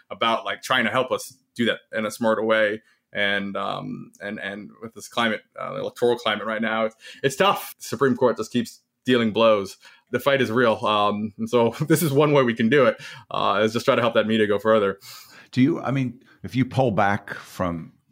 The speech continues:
Speaker 2: sort of the specific clients and the,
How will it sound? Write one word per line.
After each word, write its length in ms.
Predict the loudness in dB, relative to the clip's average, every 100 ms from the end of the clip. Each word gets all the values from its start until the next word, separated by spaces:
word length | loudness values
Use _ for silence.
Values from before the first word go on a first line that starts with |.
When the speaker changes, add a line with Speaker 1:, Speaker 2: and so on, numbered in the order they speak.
| _ _ _ _ _ _
Speaker 2:
sort 240 | -12 -10
of 180 | -12 -10
the 200 | -10 -10
specific 680 | -12 -14 -10 -8 -8 -10
clients 640 | -8 -2 0 0 -2 -4 -6
and 240 | -6 -6
the, 360 | -6 -6 -8